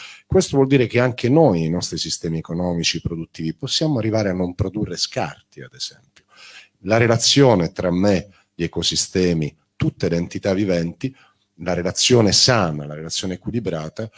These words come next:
produce il benessere della mia vita e lo sviluppo della mia comunità di natura umana. Nel momento in cui questa relazione di scambio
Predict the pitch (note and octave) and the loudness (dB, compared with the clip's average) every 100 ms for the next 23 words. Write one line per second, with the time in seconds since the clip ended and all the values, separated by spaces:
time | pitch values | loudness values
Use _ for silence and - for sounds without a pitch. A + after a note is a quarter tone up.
0 | - - - C3 C#3+ E3+ - B2+ A#2+ C3 | -20 -18 -4 -4 0 0 2 0 2 2
1 | C#3 - - G#2+ G#2 G2+ G#2 G2 G2 G2 | 4 2 0 0 0 0 0 0 -2 -2
2 | G#2 G#2+ F#2+ A2 C3+ - - E2+ D2 _ | -2 -2 -2 2 2 2 -8 -12 -12 _
3 | _ F2 E2 E2+ E2 - D#2 D2+ D2+ - | _ -8 -6 -4 -4 -6 -12 -10 -12 -8
4 | D#2+ D2+ _ _ _ _ D#2 D#2 E2 - | -8 -8 _ _ _ _ -14 -8 -8 -8
5 | E2+ D#2+ - E2+ D#2 D#2 D2+ C#2+ C2+ C#2+ | -10 -8 -6 -6 -6 -8 -8 -12 -14 -18
6 | - A2 C#3+ E3+ G#3 - C#3+ C#3 B2+ F#2 | -6 2 4 4 2 4 2 4 4 4
7 | D2+ - - - - F3 - C3+ A2+ A2 | 2 -4 -18 -6 2 4 4 0 0 0
8 | - D3 G2+ G2 - - F#2 D2 D2 C#2+ | 2 2 2 0 0 -2 -4 -4 -10 -10
9 | C#2+ | -12